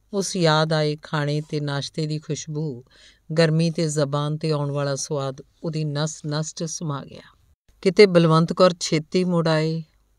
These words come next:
ਉਹਦੇ ਮਨ 'ਚੋਂ ਇੱਕ ਉਦਾਸ ਇੱਛਾ ਤੇ ਤਕੜੀ ਕੜਵਾਹਟ ਨਿਕਲੀ। ਨਾਲ ਹੀ ਉਹਨੂੰ ਅਹਿਸਾਸ ਕਰਵਾ ਦਿੱਤਾ ਕਿ ਬਲਵੰਤ ਕੌਰ ਤਾਂ ਅਜੇ ਦੋ ਮਹੀਨੇ ਹੋਰ ਲਾ ਕੇ ਆਏਗੀ। ਉਹਦੇ ਮਨ 'ਚੋਂ ਇੱਕ ਰੋਸ ਉੱਠਿਆ ਤੇ ਉਹਨੇ ਫੈਸਲਾ ਕੀਤਾ ਕਿ ਉਹ ਅੱਜ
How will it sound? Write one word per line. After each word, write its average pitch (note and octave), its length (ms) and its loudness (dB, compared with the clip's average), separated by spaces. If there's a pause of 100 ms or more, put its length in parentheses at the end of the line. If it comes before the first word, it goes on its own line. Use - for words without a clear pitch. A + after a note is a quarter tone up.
(520)
ਉਹਦੇ F3 160 4
ਮਨ D3+ 280 2
'ਚੋਂ D#3 300 -2
ਇੱਕ D3+ 240 -6
ਉਦਾਸ D3+ 640 -2
ਇੱਛਾ D3 340 -6
ਤੇ D3+ 160 -6 (120)
ਤਕੜੀ F#3+ 340 -4
ਕੜਵਾਹਟ D3 580 -4 (120)
ਨਿਕਲੀ। C3+ 380 -12 (540)
ਨਾਲ F3 220 4
ਹੀ G3 120 0
ਉਹਨੂੰ F#3+ 180 -4
ਅਹਿਸਾਸ D#3 460 -2
ਕਰਵਾ D3 320 -2
ਦਿੱਤਾ C#3 300 -6
ਕਿ F#3 140 -8
ਬਲਵੰਤ D3 440 -6
ਕੌਰ D#3 240 -2
ਤਾਂ E3 160 -6
ਅਜੇ E3+ 140 -4
ਦੋ D3 240 -4
ਮਹੀਨੇ D#3+ 260 0
ਹੋਰ B2+ 260 -8
ਲਾ D3+ 160 -2
ਕੇ E3 180 -8
ਆਏਗੀ। D3+ 380 -6 (760)
ਉਹਦੇ G3 200 4
ਮਨ E3+ 220 4
'ਚੋਂ D#3+ 200 -2
ਇੱਕ D#3+ 140 -4
ਰੋਸ D3+ 380 -2
ਉੱਠਿਆ C3+ 360 -8
ਤੇ E3 140 -12
ਉਹਨੇ F3 160 -6
ਫੈਸਲਾ D3+ 460 -6
ਕੀਤਾ C#3+ 360 -12
ਕਿ F3 160 -8
ਉਹ E3+ 40 0
ਅੱਜ D#3+ 80 -4